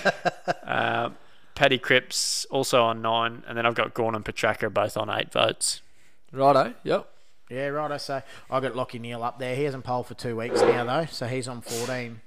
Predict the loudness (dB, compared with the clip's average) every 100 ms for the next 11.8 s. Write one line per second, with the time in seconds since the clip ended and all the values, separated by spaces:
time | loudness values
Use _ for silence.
0 | -20 -20 -14 -10 -8 -8 -6 -8 -8 -14
1 | -16 -18 -20 -20 -20 -18 -16 -10 -8 -8
2 | -10 -8 -6 -8 -8 -12 -14 -18 -18 -14
3 | -14 -14 -18 -18 -18 -16 -6 -4 2 0
4 | 0 -10 -4 -4 -4 -10 -10 -2 -2 -2
5 | -8 -14 -12 -8 -6 -8 -10 -10 -2 -2
6 | -2 -2 -2 0 -2 -4 -4 -4 -4 -4
7 | 0 0 0 -4 -4 -2 -2 -2 -2 -4
8 | -4 -2 -2 -6 -8 -4 -2 -2 -4 -6
9 | -6 -2 -2 -2 -6 -6 -6 -8 -6 -6
10 | -6 -8 -6 -6 -8 -14 -8 -6 -6 -4
11 | -4 -4 -6 -8 -12 -10 -10 -10